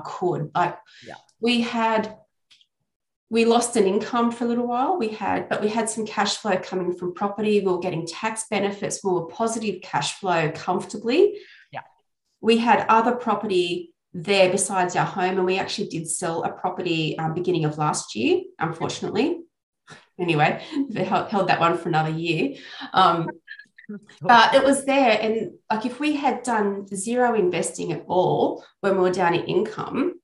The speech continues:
Speaker 1: we would have been struggling to pay our mortgage, and the only asset we would have had to sell would actually have been our
Speaker 2: Been
Speaker 1: home.
Speaker 2: home.
Speaker 1: So
Speaker 2: Yeah.
Speaker 1: our investing, even though it wasn't giving us, like, that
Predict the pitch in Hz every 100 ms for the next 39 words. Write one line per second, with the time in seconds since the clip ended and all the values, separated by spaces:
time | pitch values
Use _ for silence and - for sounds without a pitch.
0 | - _ _ _ - 247 247 214 196 175
1 | - 233 240 285 269 - 196 160 160 156
2 | 175 202 151 160 - 196 190 185 - 208
3 | 247 254 240 - 165 156 - 185 - 180
4 | 170 160 151 - 143 147 156 - 180 151
5 | 160 - 151 151 - 160 156 151 135 -
6 | - - - 147 - - - 120 120 123
7 | _ _ - - 190 196 190 196 196 220
8 | - - 240 214 185 - - _ _ _
9 | 208 226 220 185 180 190 185 175 180 180
10 | 170 - 151 151 156 -